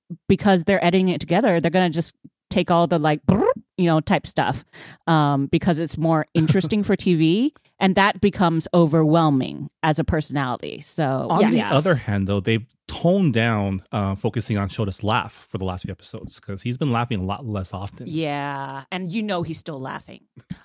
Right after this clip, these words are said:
Speaker 2: I was really sad when he was like, "The darkest thing I could think is something happening to my dog." I was like,
Speaker 1: Yeah,
Speaker 2: Please
Speaker 1: I was just like,
Speaker 2: <laughs>
Speaker 1: "You don't need
Speaker 3: Yeah.
Speaker 1: to, you, you don't need to reach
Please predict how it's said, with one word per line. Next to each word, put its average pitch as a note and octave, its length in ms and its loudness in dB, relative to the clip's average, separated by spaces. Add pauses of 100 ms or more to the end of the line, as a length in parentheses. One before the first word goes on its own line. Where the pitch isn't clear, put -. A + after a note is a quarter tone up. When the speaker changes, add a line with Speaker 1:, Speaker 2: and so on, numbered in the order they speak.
(140)
Speaker 2:
I C#4 100 4
was E4+ 220 2
really D4 240 2
sad C4+ 260 2
when A#3 120 2
he A3+ 120 4
was G#3 120 2
like, F3+ 280 -2 (180)
"The G3+ 100 6
darkest G#3 580 4
thing G3+ 160 4
I G3 60 6
could F#3+ 180 4
think F#3+ 220 4
is F#3 160 6
something F#3 320 4
happening F3 520 2
to F#3+ 140 2
my E3+ 180 4
dog." E3 380 2
I A#3 60 2
was G#4 100 -2
like, C#5 320 2
Speaker 1:
Yeah, F4 160 4
Speaker 2:
Please - 160 0 (140)
Speaker 1:
I C#4 60 6
was A#4+ 160 6
just A#4 160 0
like, E4 180 4 (260)
Speaker 2:
<laughs> - 160 0
Speaker 1:
"You A#3+ 220 2
don't C#5 180 8 (100)
need G3+ 180 8
Speaker 3:
Yeah. D3+ 60 0
Speaker 1:
to, G3+ 160 -8
you, C4+ 200 -6
you C#4 100 0
don't G4 160 2
need F4+ 120 0
to D#4 60 0
reach A#3 480 0